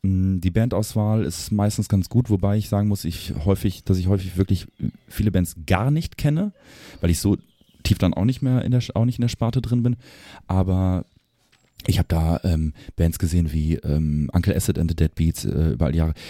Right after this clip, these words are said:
Äh, Orange Goblin hab ich dort gesehen, Samsara Blues Experiment, also schon tolle Sachen.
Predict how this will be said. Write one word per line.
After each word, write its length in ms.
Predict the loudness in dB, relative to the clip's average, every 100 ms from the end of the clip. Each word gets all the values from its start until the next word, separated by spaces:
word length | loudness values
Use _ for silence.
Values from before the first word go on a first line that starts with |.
| -14 -2
Äh, 340 | 0 2 -2 -4
Orange 380 | 0 0 0 0
Goblin 380 | 0 2 2
hab 120 | 2 0
ich 80 |
dort 180 | -2 0
gesehen, 300 | 2 2 2
Samsara 400 | 2 0 0 0
Blues 260 | -2 -4 -6
Experiment, 600 | -10 -4 0 2 2 0
also 260 | 0 0 0
schon 460 | 0 0 -2 -6 -4
tolle 200 | 0 0
Sachen. 360 | 0 -2 -6